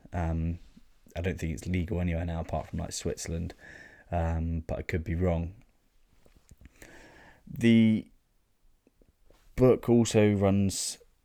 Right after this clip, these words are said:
through, like, people's importance of their job and how their job can get in the way of their morals. So it does it.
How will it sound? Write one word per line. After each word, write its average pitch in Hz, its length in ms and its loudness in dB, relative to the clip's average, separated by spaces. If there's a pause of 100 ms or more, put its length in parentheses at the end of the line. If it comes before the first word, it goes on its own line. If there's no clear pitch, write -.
(140)
through, 95 160 -2
like, 82 180 0
people's 92 340 -2
importance 90 640 0
of 85 80 -4
their 87 140 2
job 92 320 2
and 85 100 0
how 87 400 0 (960)
their 90 300 2 (100)
job 90 420 4
can 90 160 0
get 82 160 2
in 78 100 -2
the 90 60 0
way 87 200 2
of 85 100 -2
their 90 140 0
morals. 90 680 0 (500)
So - 120 2
it 120 80 2
does 151 140 6
it. - 260 -2